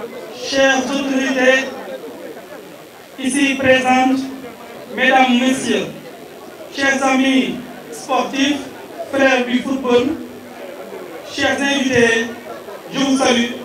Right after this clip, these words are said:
vous tous. Damay wax alhamdulillah,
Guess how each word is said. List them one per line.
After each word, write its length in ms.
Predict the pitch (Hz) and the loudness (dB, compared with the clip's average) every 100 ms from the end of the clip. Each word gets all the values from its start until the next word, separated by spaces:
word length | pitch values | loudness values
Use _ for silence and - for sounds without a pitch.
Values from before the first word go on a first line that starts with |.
| - | -2
vous 160 | 240 277 | 0 2
tous. 540 | 254 - - - - - - - - - - 453 427 659 440 453 - - - 1077 - - - - - - - - - - - - - - - - | 2 2 0 -4 -8 -12 -16 -16 -16 -16 -14 -12 -10 -12 -12 -14 -14 -14 -16 -16 -16 -18 -18 -18 -18 -18 -18 -18 -20 -20 -18 -18 -18 -18 -18 -8
Damay 220 | 208 277 | -2 2
wax 120 | 285 277 | 2 4
alhamdulillah, 880 | 269 - 294 285 285 254 208 175 | 2 2 2 4 4 6 6 4